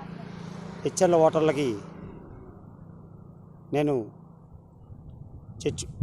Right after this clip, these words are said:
నేను చెప్పుకోవాల్సిన విన్నపం ఏమంటే, ఏనుగు గుర్తుపై ఓటు వేసి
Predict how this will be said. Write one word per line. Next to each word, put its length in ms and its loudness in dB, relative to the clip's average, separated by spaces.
నేను 200 4
చెప్పుకోవాల్సిన 580 4
విన్నపం 380 2
ఏమంటే, 320 0
ఏనుగు 220 6
గుర్తుపై 300 4
ఓటు 180 4
వేసి 300 2